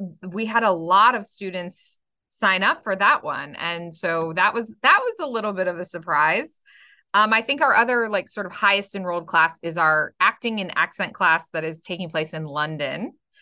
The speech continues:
Um, and w-, of course, we have students that always, that want to study abroad. They want to get that experience.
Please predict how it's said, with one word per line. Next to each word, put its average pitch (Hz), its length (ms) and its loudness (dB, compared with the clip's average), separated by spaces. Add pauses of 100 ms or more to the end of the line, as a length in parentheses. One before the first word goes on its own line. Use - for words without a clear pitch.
(260)
Um, 165 720 2
and 185 240 -2
w-, - 40 -4
of 220 160 0
course, 330 440 0
we 311 100 0
have 220 180 4
students 220 420 -6
that 196 120 0
always, 190 520 0
that 175 180 -6
want 208 180 2
to 220 60 0
study 202 300 0
abroad. 165 360 2
They 151 80 -6
want 175 240 -2
to 180 60 -6
get 160 180 -6
that 156 140 -4
experience. 156 760 -8